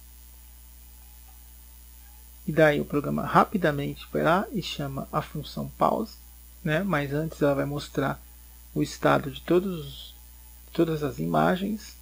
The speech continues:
como a gente viu no nosso jo-, no jogo do Contra. E ele vem aqui pro, pro outro while, né? Quando você pressiona Enter ali, o Enter de baixo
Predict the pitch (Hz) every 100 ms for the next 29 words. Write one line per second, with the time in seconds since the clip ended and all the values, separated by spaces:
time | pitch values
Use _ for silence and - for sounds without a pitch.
0 | - - 143 139 143 147 135 139 139 135
1 | 131 143 135 143 - 156 143 135 131 139
2 | 135 139 - 170 190 202 214 214 - -
3 | - - - - - - - - - -
4 | - - - - 156 147 143 147 156 -
5 | 170 - 180 180 175 165 190 - - -
6 | - - 156 165 190 220 214 208 202 -
7 | - - - - 151 143 135 127 - -
8 | - 226 160 190 151 147 151 - 147 -
9 | 160 151 151 - - - - - - -
10 | - 151 147 139 143 135 135 160 226 -
11 | 269 151 151 156 160 156 151 147 - 165